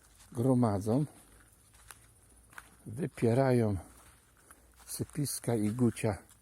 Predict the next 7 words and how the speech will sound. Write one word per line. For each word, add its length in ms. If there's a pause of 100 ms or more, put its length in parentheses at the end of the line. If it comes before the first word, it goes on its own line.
(680)
z 160
willi 640 (1500)
i 80
te 180
biedaki 580
nie 160
mają 380